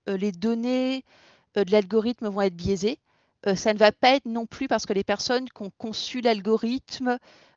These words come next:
euh, ont des biais, euh, contre les femmes et se disent, euh, on ne va pas leur présenter le job scientifique parce que les femmes, ça peut pas devenir scientifique. Euh, mais ça va être tout simplement,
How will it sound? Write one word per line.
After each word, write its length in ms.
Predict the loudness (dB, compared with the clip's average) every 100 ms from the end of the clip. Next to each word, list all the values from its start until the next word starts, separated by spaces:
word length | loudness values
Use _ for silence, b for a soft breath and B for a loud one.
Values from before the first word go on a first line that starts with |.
| -2
euh, 100 | 0
ont 160 | 0 -4
des 180 | -2 -2
biais, 640 | -4 -4 -2 0 0 0 0
euh, 100 | -2
contre 380 | -4 -10 -2 0
les 120 | 0
femmes 680 | -2 2 6 8 8 4 -4 B B -4
et 100 | -2
se 140 | -2
disent, 480 | -6 -8 -6 -4 -2
euh, 80 | -2
on 80 | -2
ne 60 | 0
va 80 |
pas 140 | 4 2
leur 120 | 2
présenter 520 | -4 -6 -6 -6 -6
le 60 | 0
job 180 | 0 0
scientifique 840 | -4 -8 -10 -12 -8 -6 -6 -4
parce 140 | -4
que 60 | 0
les 100 | -2
femmes, 220 | 0 -4
ça 100 | -4
peut 100 | 0
pas 140 | 2 4
devenir 300 | 2 0 -6
scientifique. 720 | -8 -8 -10 -8 -10 -10 -12 -12 b b b b _ _ 0
Euh, 40 |
mais 100 | 2
ça 160 | 4 4
va 120 | 4
être 120 | 2 -4
tout 140 | -6
simplement, 720 | -6 -6 -2 -2 0 -2 -4